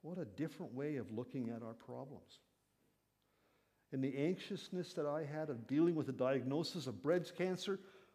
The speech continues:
what was to be my response? Not that God would somehow rescue,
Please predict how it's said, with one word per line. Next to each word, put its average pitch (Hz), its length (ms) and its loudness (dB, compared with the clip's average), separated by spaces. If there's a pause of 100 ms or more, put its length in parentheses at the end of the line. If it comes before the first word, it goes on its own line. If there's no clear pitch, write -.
(200)
what 190 260 2
was 208 280 4
to - 80 -2
be 202 180 2
my 196 140 2
response? 190 800 0 (680)
Not 254 320 6
that 220 200 4
God 196 320 8
would 165 140 6
somehow 160 720 6
rescue, 143 640 4